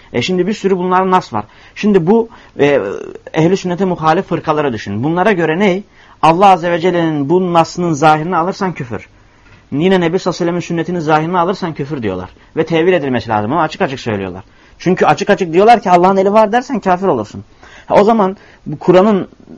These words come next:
naslarının yani Kur'an'ın ayetlerinin zahiri küfür. Mesela isim sıfatlarla alakalı. Sünnetin yine naslarının zahiri ne? Küfür. Ha, o zaman bunlara göre ne olmuş oluyor?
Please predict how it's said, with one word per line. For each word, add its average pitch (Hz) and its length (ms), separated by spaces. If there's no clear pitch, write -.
naslarının 160 680
yani 147 200
Kur'an'ın 170 360
ayetlerinin 156 640
zahiri 165 380
küfür. 110 360
Mesela 123 260
isim 123 200
sıfatlarla 110 500
alakalı. 87 320
Sünnetin 170 480
yine 127 340
naslarının 160 640
zahiri 156 480
ne? 214 220
Küfür. 131 320
Ha, 156 160
o 233 100
zaman 208 320
bunlara 180 340
göre 202 240
ne 220 60
olmuş 180 300
oluyor? 113 320